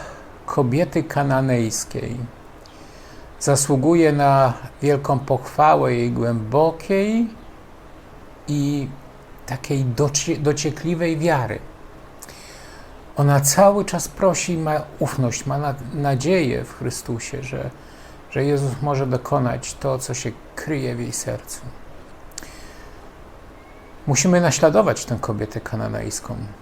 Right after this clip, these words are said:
w naszej wierze, w naszej modlitwie. Zobaczmy, jak my łatwo zniechęcamy się, kiedy się modlimy w pewnej intencji i byśmy chcieli tak ad hoc, od razu: „Panie Jezu, ja tam to Ojcze Nasz, różaniec,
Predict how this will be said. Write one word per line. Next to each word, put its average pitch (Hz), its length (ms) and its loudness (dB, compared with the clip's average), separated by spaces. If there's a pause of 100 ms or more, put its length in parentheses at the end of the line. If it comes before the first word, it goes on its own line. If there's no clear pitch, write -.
(360)
w - 80 -6
naszej 117 340 2
wierze, 135 380 -2
w 117 60 -4
naszej 113 300 -2
modlitwie. 113 500 -2
Zobaczmy, 156 420 2
jak 151 140 0
my 151 80 2
łatwo 175 440 6 (480)
zniechęcamy 151 1040 4
się, - 180 -4
kiedy 123 260 -2
się - 160 0
modlimy 123 500 0
w 139 100 -8
pewnej 123 360 2
intencji 110 720 -4 (840)
i 127 40 0
byśmy 127 300 4
chcieli 139 340 2
tak 135 360 0 (160)
ad - 200 2
hoc, 117 240 4 (120)
od 147 140 -4
razu: 123 320 8 (380)
„Panie 139 180 2
Jezu, 151 340 0
ja 147 260 4
tam 139 380 2
to 135 220 2
Ojcze 143 300 0
Nasz, 135 280 0
różaniec, 127 760 2